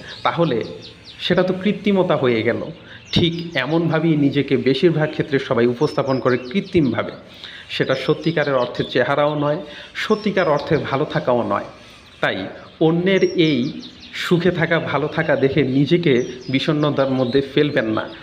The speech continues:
হতে পারে আপনি যেমনটা আছেন, আপনি যাদেরকে দেখছেন, তারা আপনার মতো সুখে নেই। আপনি যেমনটা আছেন, সেটাও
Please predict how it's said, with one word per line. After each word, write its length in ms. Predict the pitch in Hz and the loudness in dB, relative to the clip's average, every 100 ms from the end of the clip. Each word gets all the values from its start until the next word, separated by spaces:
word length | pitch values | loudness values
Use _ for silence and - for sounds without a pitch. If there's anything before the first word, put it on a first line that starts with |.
| - - | -20 -2
হতে 180 | 143 160 | 0 2
পারে 220 | 160 151 | 2 0
আপনি 280 | 127 123 156 | 0 0 0
যেমনটা 440 | 135 135 147 160 | 2 2 0 0
আছেন, 380 | 156 139 - 120 | 0 0 -2 0
আপনি 200 | 120 135 | 0 0
যাদেরকে 420 | 127 127 139 - | 0 0 0 0
দেখছেন, 400 | 127 139 139 139 | 2 2 2 -4
তারা 340 | 110 127 123 110 - | 0 0 2 0 -2
আপনার 380 | 135 - 160 | -2 0 0
মতো 220 | 160 151 156 | 0 -2 -4
সুখে 400 | - 165 165 156 | 0 0 2 0
নেই। 260 | 117 110 | 0 0
আপনি 240 | 117 120 123 | -2 -2 0
যেমনটা 440 | 127 135 151 151 | 0 0 -2 0
আছেন, 220 | 139 143 | -2 -2
সেটাও 420 | 120 - 143 131 | -4 -2 0 0